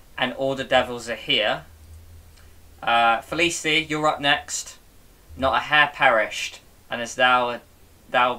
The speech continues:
batst me, I have dispersed them about the island in troops," okay? That is you, Sonia, okay? Um, I don't know if Billy's here or not.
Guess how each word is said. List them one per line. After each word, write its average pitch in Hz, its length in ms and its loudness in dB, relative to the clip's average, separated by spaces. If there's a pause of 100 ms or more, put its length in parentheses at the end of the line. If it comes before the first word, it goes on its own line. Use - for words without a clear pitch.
batst - 680 -6
me, 113 240 -10 (1040)
I 117 120 0
have 117 160 0
dispersed 127 560 2
them 113 300 -2 (160)
about 117 220 0
the 120 160 -10
island 117 480 0
in 113 140 -12
troops," - 720 -6
okay? 123 420 0 (320)
That 139 260 8
is 127 200 -6
you, 135 300 -2
Sonia, 120 640 0
okay? 113 360 -2 (800)
Um, 117 520 2
I 117 100 -4
don't 143 240 2
know 147 60 2
if 143 120 -8
Billy's 135 360 -2
here 120 260 0
or 107 60 -2
not. 107 260 -6